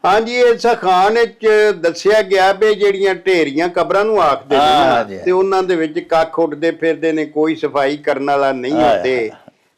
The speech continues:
Speaker 1: ਘਾਹ ਬੂਟ ਵੀ ਉੱਗਿਆ ਹੋਇਆ ਹੈ। ਤੇ ਇਹ ਜਿਹੜੀ ਜਗ੍ਹਾ ਹੈ, ਇੱਧਰੋਂ ਆਉਂਦਾ ਕੋਈ ਨਹੀਂ ਪਰਤ ਕੇ ਵੇਖਿਆ,
Speaker 2: ਹਾਂ, ਹਾਂ।
Speaker 1: ਤੇ ਜਾਂਦੇ ਇੱਧਰ ਨੂੰ ਲੱਖਾਂ ਵੇਖੇ ਨੇ।
Speaker 2: ਹਾਂ।
Speaker 1: ਤੇ ਜ਼ਿੰਦਗੀ ਦੀ ਜਿਹੜੀ ਬੇਸਬਾਤੀ ਹੈ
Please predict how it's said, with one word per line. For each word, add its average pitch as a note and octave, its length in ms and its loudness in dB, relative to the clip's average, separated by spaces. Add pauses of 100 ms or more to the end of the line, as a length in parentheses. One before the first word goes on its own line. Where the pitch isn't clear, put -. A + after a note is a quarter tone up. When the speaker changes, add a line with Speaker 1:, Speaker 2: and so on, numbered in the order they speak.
(120)
Speaker 1:
ਘਾਹ D3+ 240 2
ਬੂਟ D#3 320 -2
ਵੀ D3+ 220 0
ਉੱਗਿਆ C#3+ 400 2
ਹੋਇਆ B2 320 2
ਹੈ। G#2+ 300 -2 (600)
ਤੇ D#3+ 120 2 (640)
ਇਹ G3+ 260 0
ਜਿਹੜੀ G3 260 0
ਜਗ੍ਹਾ E3 360 0
ਹੈ, F3+ 520 2
ਇੱਧਰੋਂ F#3+ 520 2
ਆਉਂਦਾ F3+ 400 0
ਕੋਈ E3+ 240 -4
ਨਹੀਂ E3 140 -2
ਪਰਤ D3+ 300 -6
ਕੇ C#3 160 -4
ਵੇਖਿਆ, A#2+ 540 0
Speaker 2:
ਹਾਂ, A#2 380 0
ਹਾਂ। - 260 -16
Speaker 1:
ਤੇ F3+ 120 2
ਜਾਂਦੇ D#3 600 0
ਇੱਧਰ F3+ 260 -2
ਨੂੰ F3 200 -4
ਲੱਖਾਂ D#3 360 -2
ਵੇਖੇ C#3+ 380 0
ਨੇ। B2 340 -4
Speaker 2:
ਹਾਂ। G2+ 340 -6
Speaker 1:
ਤੇ F#3 120 2
ਜ਼ਿੰਦਗੀ F#3 500 -2
ਦੀ G3 120 -10
ਜਿਹੜੀ F#3+ 300 -2
ਬੇਸਬਾਤੀ D#3 1000 -2
ਹੈ A#2 320 -2